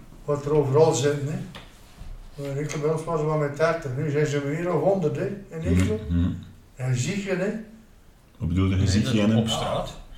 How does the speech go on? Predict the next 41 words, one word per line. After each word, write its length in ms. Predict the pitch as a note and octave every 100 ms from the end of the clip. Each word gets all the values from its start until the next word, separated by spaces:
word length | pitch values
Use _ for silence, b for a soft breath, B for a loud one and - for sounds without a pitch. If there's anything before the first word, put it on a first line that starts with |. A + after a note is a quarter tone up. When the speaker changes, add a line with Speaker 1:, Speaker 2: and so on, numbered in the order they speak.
| -
Speaker 1:
Op, 180 | C3+ D3
op 100 | C#3
straat 320 | - F3 F#3+
zie 140 | - D3+
je 60 |
geen 280 | D#3+ D#3 D#3+
agenten. 480 | E3 D#3+ F#3 G3+ G3 - B B B B B B B - - -
Hoe 160 | C#3+ C#3+
wij 120 | C#3
vroeger 240 | C3+ G3
bij 100 | F#3+
de 100 | F#3
politie 420 | F3 D3+ F3 - F3+
waren, 320 | F#3 F3+ F#3 -
's 100 | -
morgens 280 | D#3+ F3+
om 120 | D#3+ E3
acht 240 | F3 -
uur 140 | F3
waren, 200 | E3+ D#3+ D#3
waren 280 | D3 D3+ D3
we 60 | C#3
de 40 |
ban 160 | C#3 F3 F3+
op 80 |
de 120 | E3 C#3+
voet, 220 | C#3+ C3+
hè. 120 | D#3+ G3 - - b b b b - - - -
Dat 120 | D3
was 160 | D3
post 340 | - D3 C3+ C#3+
één 260 | F3+ G3+
tot 200 | - D#3
aan 240 | D#3+ D#3 D#3+ - -
het 300 | D3+ F3+ F#3
kerkhof, 500 | - D#3+ F#3 G3+ G3+ G3+ -
dan 180 | D3+ C3
de 60 |
andere 200 | E3+ F3+
kant 240 | D#3 D3+ C3
weer, 360 | D#3+ G3+ G3+